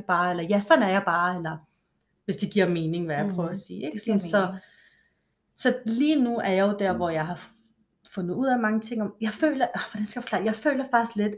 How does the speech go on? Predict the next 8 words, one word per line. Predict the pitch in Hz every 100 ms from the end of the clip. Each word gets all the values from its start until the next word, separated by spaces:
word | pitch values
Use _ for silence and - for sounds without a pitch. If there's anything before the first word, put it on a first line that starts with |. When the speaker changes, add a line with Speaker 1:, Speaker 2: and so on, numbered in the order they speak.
| 226
Speaker 1:
at | 220
mine | 208 202 202
tyver | - 240 226 226 254
har | 254 226 185
været | 190 190
mine | 190 190 190 190 _ -
teenageår. | - 196 170 160 - 156 - _ -
Speaker 2:
Ja. | 196